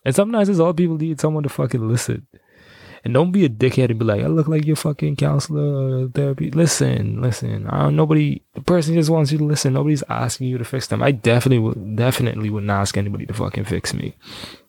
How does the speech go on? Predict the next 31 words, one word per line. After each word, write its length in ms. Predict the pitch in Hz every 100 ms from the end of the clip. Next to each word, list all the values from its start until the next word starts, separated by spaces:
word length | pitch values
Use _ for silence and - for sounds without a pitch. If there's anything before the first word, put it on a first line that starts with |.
| -
'Cause 120 | 98
I 140 | 107 123
know 200 | 123 110
in 60 | 98
myself, 440 | 110 113 120 110
I 80 | 107
have 120 | 110
to 60 | -
fix 300 | - 113 -
myself. 580 | 110 - 95 - - - _ _ _ _ _ _ _ - -
Even 260 | 143 143
therapists 440 | 123 131 127 117 -
will 100 | 104
fucking 360 | 113 113 107
tell 240 | 110 110 -
you 200 | 113 -
that 160 | 107 101
they 100 | 104
don't 160 | 98
fix 260 | 101 110 -
people. 380 | - - - -
People 280 | - 117 113
have 100 | -
to 80 | 104
fix 240 | - 113
themselves. 440 | - 107 - - 110
They 100 | 113
just 240 | 123 107
bring 220 | 123 120
the 160 | 110 113
issues. 540 | 113 - 110 113 -